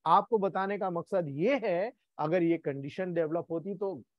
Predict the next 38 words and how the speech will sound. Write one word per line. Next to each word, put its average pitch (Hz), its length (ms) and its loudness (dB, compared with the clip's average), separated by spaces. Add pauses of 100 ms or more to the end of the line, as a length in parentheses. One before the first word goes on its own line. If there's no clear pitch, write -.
(120)
आपको 170 360 2
इन्फ्लेमेशन 156 680 -4
का 170 120 2
इफेक्ट 151 440 -4
भी 170 140 -4
तो 190 140 -4
देखने 160 360 -4
को 139 120 -8
मिल 127 140 -12
रहा 127 200 0
है। 220 140 2 (360)
आप 180 320 8
इन्फ्लेमेशन 226 720 2
का 240 100 0
इफेक्ट 220 460 2
देख 240 280 4
रहे 240 80 2
हो 247 60 2
तो 240 100 0
पेशेंट 220 380 0
आएगा 220 300 4
तो 226 140 0
वो 220 100 4
तो 226 140 0
इफेक्ट 208 420 0
लेकर 214 340 2
आएगा 175 300 4
ना, 170 300 0 (200)
आपको 190 300 6
पता 185 240 4
ही 262 120 6
नहीं 294 120 0
है 269 120 8
इन्फ्लेमेशन 214 680 2
है 190 100 -2
कि 175 160 -2
क्या 160 200 0
है, 139 100 -4